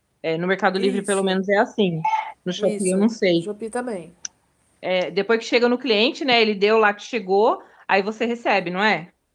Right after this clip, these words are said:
Speaker 2: A
Speaker 1: Então,
Speaker 2: hora
Speaker 1: aí
Speaker 2: que
Speaker 1: pra
Speaker 2: ele
Speaker 1: mim já
Speaker 2: acusa o arrependimento, o, o
Speaker 1: É.
Speaker 2: recebimento, ou se ele não acusar, depois de sete dias que foi entregue.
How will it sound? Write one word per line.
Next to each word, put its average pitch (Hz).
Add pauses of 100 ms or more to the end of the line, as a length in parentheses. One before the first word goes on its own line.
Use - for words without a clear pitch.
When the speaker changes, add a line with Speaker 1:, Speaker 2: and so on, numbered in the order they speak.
(400)
Speaker 2:
A -
Speaker 1:
Então, 190
Speaker 2:
hora 180
Speaker 1:
aí 175
Speaker 2:
que 240
Speaker 1:
pra 214
Speaker 2:
ele 208
Speaker 1:
mim 208
já 214
Speaker 2:
acusa 269
o -
arrependimento, 240 (380)
o, 214
o 202
Speaker 1:
É. 185
Speaker 2:
recebimento, 214
ou 277
se 349
ele 311
não 302
acusar, 262
depois 294
de 269
sete 311
dias 277
que -
foi 302
entregue. 208